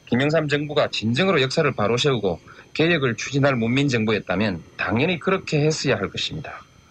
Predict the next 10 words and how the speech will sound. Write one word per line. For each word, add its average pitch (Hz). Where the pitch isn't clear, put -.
그런데 123
김영삼 107
대통령은 104
그렇게 104
하지 104
않았습니다. 78
삼당 110
합당으로 143
정권을 127
잡았으니 110